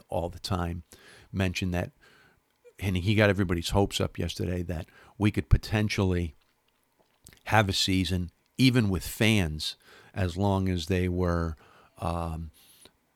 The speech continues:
uh, set up in a situation where they were apart from each other. Certainly there wouldn't be fifty thousand fans in a ballpark, but there would be, um,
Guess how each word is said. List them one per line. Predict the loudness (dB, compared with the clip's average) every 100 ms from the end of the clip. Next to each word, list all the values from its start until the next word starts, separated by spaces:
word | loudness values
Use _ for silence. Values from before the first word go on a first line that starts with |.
| -12 -10
uh, | -8 -10 -12
set | -2 0 4 4
up | 4 2
in | -2
a | -2
situation | -2 -2 0 0 0 -2 -2
where | -2
they | 0 -2
were | -2 0
apart | 4 6 4
from | 0 -4
each | -4 -2
other. | -2 -2
Certainly | -2 -2 -4 -2 -2
there | -2
wouldn't | -2 -4
be | -4
fifty | -4 -4 -4
thousand | -6 -4 -2 -4
fans | -4 -4 -4
in | -6
a | -4
ballpark, | -4 -2 -2 -2 -4 -8
but | -12 -8
there | -8 -6
would | -8 -8
be, | -8 -8 -12 -20 -20 -20 -12 -4
um, | -2 0 -2 -6